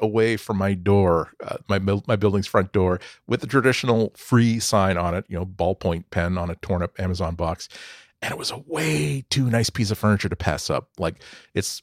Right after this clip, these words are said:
mid-century modern with sort of an arts and crafts design inspiration, made out of super, super solid wood that was really, really no fun to carry up a flight of stairs all alone, but I digress.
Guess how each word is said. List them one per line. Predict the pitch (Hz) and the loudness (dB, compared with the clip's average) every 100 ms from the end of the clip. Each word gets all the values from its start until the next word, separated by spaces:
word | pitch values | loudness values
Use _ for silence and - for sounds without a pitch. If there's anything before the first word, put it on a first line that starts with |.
| - | -2
mid-century | 113 123 - 123 - 110 | 0 2 2 2 2 4
modern | 101 104 104 101 98 | 6 6 6 6 4
with | 92 - | -2 -2
sort | 107 98 | 2 2
of | |
an | 82 - | 0 -2
arts | 95 - | -2 -2
and | 101 | -2
crafts | 95 92 92 | 2 2 2
design | 95 90 90 | -2 0 0
inspiration, | 87 - 87 85 - 87 - - - | -2 -2 -2 0 -2 -4 -6 -16 0
made | 110 110 | 4 4
out | 101 | 4
of | 95 | 2
super, | - - 143 139 101 92 | -2 6 6 6 4 2
super | - - 110 - 98 | 0 4 2 4 2
solid | - 107 95 95 87 | 4 2 4 2 2
wood | 92 95 92 - - - | 4 4 2 -6 -10 -2
that | 92 107 | -2 0
was | 95 - _ _ - | -2 -2 _ _ -4
really, | 95 92 - - | -2 -2 -4 0
really | 104 82 - | 2 2 2
no | 90 | 0
fun | - 90 | 4 2
to | 92 | 2
carry | - 82 85 | 2 2 2
up | |
a | - | -2
flight | - - | -4 -6
of | - | -2
stairs | 82 73 92 | 0 0 0
all | 80 73 | -4 2
alone, | 117 135 | 2 2
but | - | 0
I | 64 | -2
digress. | 65 - 120 - | -2 4 4 2